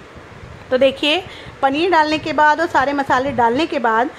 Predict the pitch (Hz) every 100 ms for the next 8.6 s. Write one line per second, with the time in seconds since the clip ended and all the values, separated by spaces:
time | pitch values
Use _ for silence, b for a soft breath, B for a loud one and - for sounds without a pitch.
0 | B - 254 277 392 359 320 320 320 -
1 | 277 359 427 294 277 - 277 277 349 262
2 | 226 233 220 214 - 214 202 196 - 262
3 | 294 285 262 262 320 339 302 330 - 311
4 | 370 330 233 233 302 370 302 233 226 247
5 | 254 226 240 339 285 269 - 320 269 269
6 | 311 302 339 - 233 - - 302 320 302
7 | 254 233 294 240 233 269 320 311 - 320
8 | 302 269 294 294 311